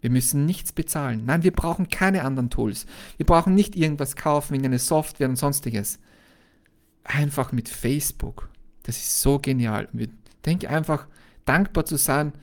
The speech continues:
für das, wo wir jetzt sind, für das, was wir nutzen dürfen. Ich bin's.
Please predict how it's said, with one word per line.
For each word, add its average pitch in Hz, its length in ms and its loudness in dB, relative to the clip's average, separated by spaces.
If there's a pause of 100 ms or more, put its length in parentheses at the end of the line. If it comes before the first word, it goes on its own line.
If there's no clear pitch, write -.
(200)
für - 100 -14
das, 151 280 0
wo 135 140 0
wir 127 380 4
jetzt 127 260 -2
sind, 185 340 2
für - 140 -6
das, 139 220 0
was 131 140 -4
wir 131 80 2
nutzen 160 340 0
dürfen. 143 520 0 (960)
Ich - 220 -6
bin's. 113 400 0